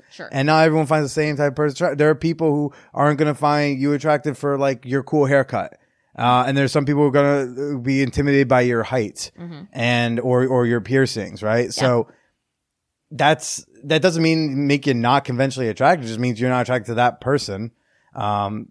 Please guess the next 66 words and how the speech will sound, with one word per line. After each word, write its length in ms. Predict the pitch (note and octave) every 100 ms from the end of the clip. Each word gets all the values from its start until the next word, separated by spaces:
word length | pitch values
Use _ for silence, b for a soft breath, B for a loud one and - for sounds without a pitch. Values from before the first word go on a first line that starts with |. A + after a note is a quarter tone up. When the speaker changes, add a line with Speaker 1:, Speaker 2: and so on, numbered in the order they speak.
| -
Speaker 2:
in 160 | C#3 C#3
a 60 |
way, 200 | B2+ D#3
we're 160 | C3+ B2+
all 260 | A#2+ C#3+
shallow 380 | B2 D#3 E3 C3
'cause 120 | A#2+ A#2
we're 120 | B2+
all 160 | C3
trying 200 | A#2+ C3
to 60 | A#2
fuck 280 | - C3 -
people 260 | B2 A#2+
we 160 | A2 B2
find 240 | - A#2
attractive. 460 | G#2+ D3 D3 A#2 G2 B
Speaker 1:
Sure. 80 | -
Speaker 2:
Just 140 | A#2+
what 260 | A#2+ C3+ A#2+
we 160 | A#2 B2+
find 220 | C3+ B2
attractive 340 | B2 C3+ A2+
is 100 | G2+
different 340 | F#2 C3 A#2 G2+
person 300 | A2+ F#2+ G#2
to 60 |
person. 480 | G2+ A#2+ A#2 - - _ F#3+
Speaker 1:
Mm-hmm. 260 | E3+ C#3
Speaker 2:
You 60 | B2+
know, 100 | A#2+
there, 200 | C3 C#3
there 220 | B2+ B2+
was, 140 | B2+
um, 380 | C3 B2+ B2+ A#2+ - b -
there 80 |
was 80 | C3+
a 60 | C#3
chick 200 | D#3 C#3+
the 120 | D3
other 160 | C3+ B2+
night 240 | C#3 C3+
in 80 | B2+
San 140 | C#3+
Francisco 420 | B2+ D#3+ C#3+ C#3
on 120 | A#2+ A#2
Tinder 300 | D#3+ C#3 A#2+
before 260 | A2+ B2
she 140 | A2 A2+
canceled 400 | - B2 - G#2+
our 100 | G#2
date 320 | A2 A2 - _
super 460 | - - B3 B3+ D3
inexplicably. 640 | G#2 - C3 A2+ G2+ G2+ -
It 100 | D#3
was 140 | C3+
a 40 | G#2+
weird 200 | G#2 G#2
one. 160 | G2 - b b
But, 160 | F#3+
like, 180 | F#3 E3+
she 240 | - F3+ A#3
was 300 | G#3+ C3+ -
specifically 520 | - - C#3 E3+ E3 D#3
into 120 | D3+
dad 380 | A#2+ B2+ G#3 D3+
bods. 400 | G2+ - -